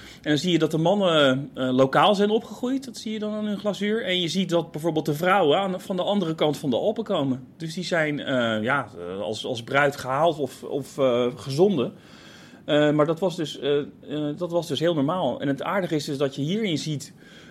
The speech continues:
dat, eh, de vrouwen op reis zijn gest-, eh, gestuurd. Dat zie je wel vaker in de graven uit de, eh,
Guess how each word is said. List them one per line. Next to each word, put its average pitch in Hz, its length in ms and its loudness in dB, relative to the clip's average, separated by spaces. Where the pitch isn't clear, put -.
dat, 123 240 2
eh, 127 240 6
de 127 60 -2
vrouwen 147 340 4
op 202 80 4
reis 190 240 2
zijn 202 160 2
gest-, 190 300 -8
eh, 175 180 -2
gestuurd. 196 580 -4
Dat - 260 -14
zie 156 100 -2
je 135 80 6
wel 127 120 2
vaker 202 500 0
in 180 160 -6
de 180 280 -6
graven 170 560 -2
uit 165 160 -2
de, 151 120 -4
eh, 151 180 -4